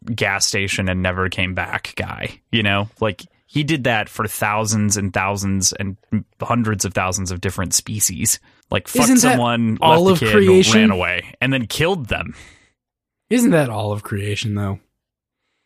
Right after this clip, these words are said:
Speaker 1: <laughs>
Speaker 2: Like, if you
Speaker 1: I mean,
Speaker 2: prescribe to any sort of god theory,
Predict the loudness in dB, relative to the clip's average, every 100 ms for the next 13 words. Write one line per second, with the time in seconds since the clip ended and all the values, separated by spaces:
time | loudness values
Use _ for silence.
0 | -10 -8 -6 -10 -8 -4 2 4 6 6
1 | 4 4 2 4 6 6 4 4 4 4
2 | 4 2 4 2 2 2 2 0 -4 -2
3 | -4 -8 -12 -12 -14 -16